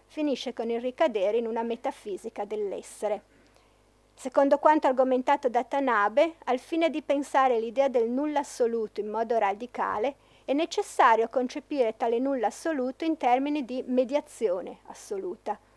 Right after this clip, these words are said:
o di dialettica assoluta. Il nulla assoluto va pensato non come un luogo avvolgente, ma come il movimento stesso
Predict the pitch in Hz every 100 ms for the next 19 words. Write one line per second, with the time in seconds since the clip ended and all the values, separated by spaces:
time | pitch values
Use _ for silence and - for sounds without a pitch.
0 | _ 247 240 226 302 269 208 - 226 202
1 | - 220 - 202 - 226 - _ _ _
2 | _ _ _ _ 247 277 320 302 294 -
3 | 302 285 349 392 277 269 262 254 - 214
4 | 185 - 233 349 453 392 262 240 233 233
5 | 220 220 208 202 208 208 214 190 202 -
6 | 320 320 - 254 294 302 285 277 320 339
7 | 320 302 254 - 226 - 226 190 - -